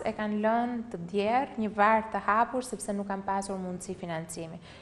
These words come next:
Ne prej kohësh aplikojmë, ë, kërkesën për, ë, garancitë financiare të kompanisë. Nga ana tjetër, sigurisht,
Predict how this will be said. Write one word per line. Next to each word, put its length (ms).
Ne 140
prej 240
kohësh 480
aplikojmë, 800
ë, 160
kërkesën 800
për, 300
ë, 160
garancitë 520
financiare 580
të 100
kompanisë. 600
Nga 240
ana 180
tjetër, 340
sigurisht, 560